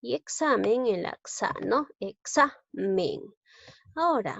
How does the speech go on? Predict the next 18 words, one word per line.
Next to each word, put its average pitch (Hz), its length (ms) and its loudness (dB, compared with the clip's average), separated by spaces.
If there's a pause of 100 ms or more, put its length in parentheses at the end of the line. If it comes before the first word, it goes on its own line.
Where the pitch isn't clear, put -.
vamos, 220 540 -2
libido 269 420 -2
es 269 120 -4
una 277 180 0
palabra 220 600 0
grave 254 800 0
porque - 320 -4
la 190 160 -6
mayor 190 380 -4
fuerza 208 360 -4
de 214 120 -2
voz 277 260 4
recae 202 460 0
en 196 80 2
la 190 120 0
sílaba 208 440 0
número 220 460 2
dos. - 720 0